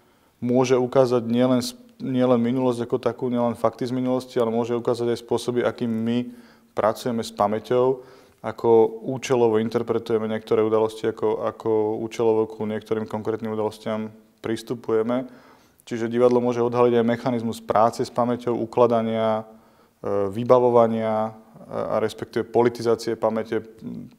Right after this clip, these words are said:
politizácie diskurzu, ktorý vychádza z nejakej, nejakej konkrétnej udalosti alebo spomienky. A to je všet-, to, tieto prostriedky nemá žiadne iné médium tak dobre vyvinuté ako práve divadlo.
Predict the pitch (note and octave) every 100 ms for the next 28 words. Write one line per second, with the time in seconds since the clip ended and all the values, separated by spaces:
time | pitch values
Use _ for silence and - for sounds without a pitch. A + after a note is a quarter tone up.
0 | _ A2+ A#2+ A#2+ A#2+ A2+ A2+ A2 A2 B2+
1 | G#2+ G#2 - A2 G#2+ G#2 A2 G#2+ G2+ G#2+
2 | G#2 A2 G#2 - A#2+ A2 G#2+ A2 A2 G#2+
3 | A2+ A2 A2 G#2+ - - - _ - A2+
4 | A#2 A2+ A2 - G#2+ G#2+ G#2+ - G#2+ A2
5 | A#2 A2+ A#2+ A#2+ - - - _ - -
6 | A#2+ A#2 - A2+ - - B2+ A#2+ B2 -
7 | B2 A#2 B2 A#2 A2+ C3 - A#2 A2+ B2+
8 | A2 A2+ A2+ A2+ A2 A2+ A2 G#2+ - _
9 | - A2+ A2 A2 A2+ A2+ A2 G#2+ A2 -
10 | A2+ A2 A2+ G#2+ G#2+ A2+ A2+ A2 A2+ G#2+
11 | - G#2+ G#2 G#2+ G#2 G#2+ G#2 G2+ G2